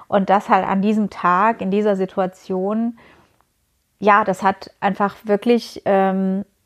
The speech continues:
viele berührt. Und die, und der Inhalt dieser Briefe war teilweise,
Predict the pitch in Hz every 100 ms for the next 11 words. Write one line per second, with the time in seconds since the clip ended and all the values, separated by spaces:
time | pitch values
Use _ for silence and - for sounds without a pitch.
0 | _ _ _ _ - - 220 208 208 196
1 | 165 175 180 190 - 196 196 - 196 -
2 | 254 370 320 214 185 - - 185 180 175
3 | 170 175 - 185 185 180 170 160 175 170
4 | 175 175 180 180